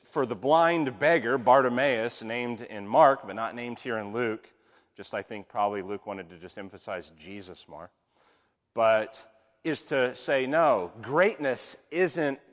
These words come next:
greatness and self-commendation and self-exaltation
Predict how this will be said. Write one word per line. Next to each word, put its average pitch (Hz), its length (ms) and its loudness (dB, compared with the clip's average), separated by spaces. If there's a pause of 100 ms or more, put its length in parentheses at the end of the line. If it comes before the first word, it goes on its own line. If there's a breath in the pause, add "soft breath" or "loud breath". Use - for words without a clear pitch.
greatness 131 640 0
and 120 120 -10
self-commendation 160 1200 2
and 117 120 -8
self-exaltation 151 1300 0